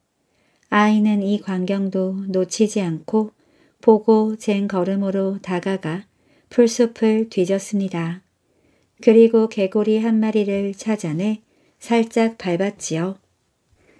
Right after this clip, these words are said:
이윽고 두 사람은 소상집에 도착했습니다. 아이는 할아버지를 따라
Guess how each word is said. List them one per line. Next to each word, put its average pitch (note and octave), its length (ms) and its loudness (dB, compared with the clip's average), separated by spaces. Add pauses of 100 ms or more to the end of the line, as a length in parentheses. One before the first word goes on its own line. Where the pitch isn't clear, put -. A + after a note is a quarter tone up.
(500)
이윽고 A3+ 540 6
두 G3+ 160 0
사람은 G3 720 -2
소상집에 A3+ 920 2
도착했습니다. F#3 1200 -2 (540)
아이는 G#3+ 540 4
할아버지를 G#3+ 920 2
따라 F#3 400 -4